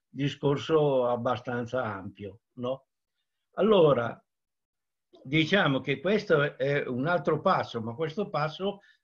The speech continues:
va di pari passo anche con la discussione che, eh, noi abbiamo stabilito,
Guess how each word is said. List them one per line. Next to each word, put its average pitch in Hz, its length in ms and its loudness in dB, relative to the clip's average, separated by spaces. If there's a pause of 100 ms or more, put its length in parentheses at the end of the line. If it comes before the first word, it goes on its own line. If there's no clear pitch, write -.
va 147 220 4
di 151 200 -2
pari 165 280 -2
passo 147 360 -4
anche 139 280 -6
con 143 160 -6
la 147 100 -4
discussione 131 960 -6 (440)
che, 147 380 2
eh, 135 460 -2
noi 139 200 2
abbiamo 131 320 2
stabilito, 123 840 -4